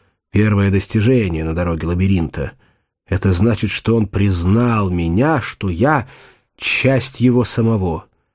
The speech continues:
Теперь движение требовало колоссальных усилий.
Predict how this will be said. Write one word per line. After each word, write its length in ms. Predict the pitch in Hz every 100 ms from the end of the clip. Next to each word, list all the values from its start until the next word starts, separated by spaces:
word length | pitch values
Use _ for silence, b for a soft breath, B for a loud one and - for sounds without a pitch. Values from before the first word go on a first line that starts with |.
| _ _ _ _ _ _ _
Теперь 580 | - 95 - 143 139 104
движение 580 | 113 117 143 135 127
требовало 560 | 113 - 131 123 120 117
колоссальных 840 | - 113 117 - 120 113 110 104 110
усилий. 680 | - - 101 78 65 52